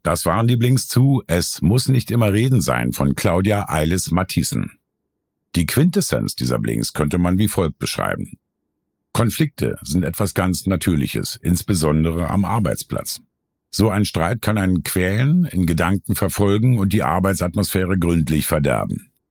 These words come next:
Es geht aber auch anders, denn wenn man von seinen akuten Gefühlen Abstand nimmt und die vier Schritte der Konfliktbewältigung absolviert,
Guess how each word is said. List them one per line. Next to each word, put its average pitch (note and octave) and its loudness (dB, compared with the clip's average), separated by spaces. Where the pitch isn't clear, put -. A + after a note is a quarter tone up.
Es G2+ 0
geht G2+ 2
aber G#2 0
auch G#2+ -2
anders, C#3 0
denn D#2 2
wenn F#2 2
man F#2+ 2
von F2+ 2
seinen F2+ 0
akuten G2+ 0
Gefühlen A#2+ 0
Abstand - -2
nimmt A1+ -4
und B1+ -4
die - -2
vier F#2 0
Schritte E2 -2
der D#2+ 0
Konfliktbewältigung C2 -2
absolviert, E2 -2